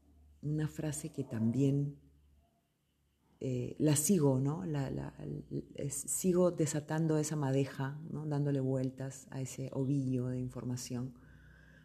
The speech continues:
Porque ella dijo, "No se trata de construir un hábito mejor que el otro, un hábito encima del otro. Lo idea-, lo idóneo sería que lleguemos a un punto en que no necesitemos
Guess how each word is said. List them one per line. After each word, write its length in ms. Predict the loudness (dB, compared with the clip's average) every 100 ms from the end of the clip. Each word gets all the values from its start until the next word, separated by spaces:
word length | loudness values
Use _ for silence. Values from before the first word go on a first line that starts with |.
| -10
Porque 180 | -4 0
ella 140 | 0
dijo, 260 | 0 -2 -4
"No 100 | -4
se 140 | -6
trata 380 | -6 -4 -2 0
de 100 | 0
construir 540 | 0 -4 -2 0 2 4
un 140 | 4
hábito 260 | 2 0 -2
mejor 280 | -2 -4
que 100 | 0
el 120 | 0 0
otro, 320 | -2 -4 -4
un 200 | 0 0
hábito 280 | 2 0 -2
encima 340 | -4 -4 -2
del 120 | 0
otro. 300 | -2 -4 -4
Lo 160 | 0 2
idea-, 360 | 4 4 4 2
lo 140 | 4
idóneo 500 | 4 4 4 4 2
sería 400 | -2 -4 -2 -2
que 120 | -2
lleguemos 480 | 0 2 2 0 -2
a 60 | -4
un 120 | -4
punto 320 | -4 -4 -4
en 100 | -4
que 120 | 0
no 260 | 0 2 2
necesitemos 1000 | 0 -2 -6 -8 -8 -4 -2 -2 -6